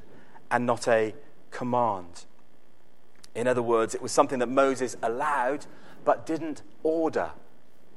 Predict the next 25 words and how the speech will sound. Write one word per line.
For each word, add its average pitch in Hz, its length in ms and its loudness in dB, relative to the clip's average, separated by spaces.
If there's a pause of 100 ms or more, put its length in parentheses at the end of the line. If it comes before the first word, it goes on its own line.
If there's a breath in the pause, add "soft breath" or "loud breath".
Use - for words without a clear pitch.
(360 soft breath)
You 95 80 -8
know, 92 220 -8
"If - 340 4
the 117 80 -4
cakes - 400 -2
have 107 160 -6
been 104 220 -4
burnt, 107 480 4
you 123 100 -4
must 117 640 0 (1400)
divorce 107 480 -2
your 95 160 0
wife." 90 540 -2 (1300)
That 135 320 6
was - 420 -4 (640)
the 131 120 4
current 131 440 -4
thinking. 156 460 -8 (160)
And 214 120 -10
Jesus - 260 -6
is - 60 -8
saying, 143 380 -2 (260)
"No, 170 360 -4 (520)
think 165 380 -2
differently, 101 640 -4